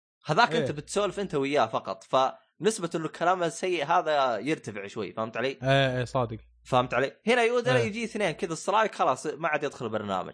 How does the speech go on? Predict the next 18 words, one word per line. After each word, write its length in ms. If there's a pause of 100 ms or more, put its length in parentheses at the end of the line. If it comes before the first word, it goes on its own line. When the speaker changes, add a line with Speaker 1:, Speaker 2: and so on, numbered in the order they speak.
(120)
Speaker 1:
مع، 140
مع 300
السلامة، 440
فهمت 220
علي؟ 180 (460)
Speaker 2:
إيه. 340
Speaker 1:
ف- 100
Speaker 2:
على 460
طول 360
الشعب 460
ما 80
يقصر 300
على 160
الديسلايكات 720
و-، 180
لين 500 (300)
ي-, 220
تلاقيه. 680